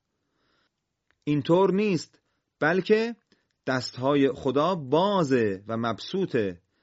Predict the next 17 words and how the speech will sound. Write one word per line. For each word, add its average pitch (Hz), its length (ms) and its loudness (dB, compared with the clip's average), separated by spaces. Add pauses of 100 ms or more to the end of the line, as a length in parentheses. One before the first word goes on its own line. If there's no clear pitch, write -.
(180)
و 120 40 -2
او 165 340 2 (260)
قادر 131 500 2
به 165 100 -2
انجام 143 540 -2
همهٔ 165 680 -2 (600)
کارهاست 110 640 -4
و 131 40 -4
آنچه 160 300 -6
که 160 180 -6
اراده 120 280 -2
کند 147 420 -6 (400)
خداوند 139 560 -2
بر 120 140 -6
اون 156 140 -6
قادر 120 440 0
هست. 90 360 -12